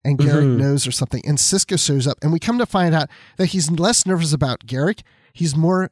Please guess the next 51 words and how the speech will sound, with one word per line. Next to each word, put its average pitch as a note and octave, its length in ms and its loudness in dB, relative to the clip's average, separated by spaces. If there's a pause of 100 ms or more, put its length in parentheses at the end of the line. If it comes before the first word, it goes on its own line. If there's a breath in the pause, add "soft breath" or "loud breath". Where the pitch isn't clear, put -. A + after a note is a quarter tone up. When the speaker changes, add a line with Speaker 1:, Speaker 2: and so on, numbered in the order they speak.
(120)
Speaker 1:
nervous D#3 320 -2
about B2 240 -4
Sisko. - 640 -8 (460)
And D#3+ 120 2
he's D#3 140 2
wondering G3 300 0
why D3+ 180 2
Sisko C3+ 560 -4
is A2+ 140 -10
there. A#2 200 -8
"Why C3+ 280 0
are G3 80 2
you E3+ 180 -2
here? B2+ 340 -8 (240 soft breath)
You're E3+ 160 0
here F3+ 180 0
to D3+ 60 -6
get A#2+ 220 -6
me. G2+ 160 -12
You're E3+ 180 0
here E3+ 200 -2
to B2+ 80 -10
kill E3 240 -2
me." G2+ 240 -6
And A2 80 -8
Sisko's - 340 -10
like, G#2+ 180 -10
"No, E3+ 240 -2
I E3 120 -4
don't F3+ 160 -2
know E3 80 0
what - 160 -6
you're - 60 -10
talking G3 340 -6
about. D#2+ 200 -10
I'm, C3 280 -4
no, G#3 180 2
that's, C#3+ 280 -8 (360 soft breath)
I'm D3+ 140 4
not G3+ 220 2
here C#3 140 -8
to A2 120 -10
kill D#2+ 240 -12
you. D#2+ 160 -12
I'm C#3 160 -4
not," D3+ 180 -4 (140)
you B2+ 80 -6
know. - 100 -10 (920)
And E3+ 300 0 (120)
Rotor's G3+ 460 0
convinced F3+ 760 0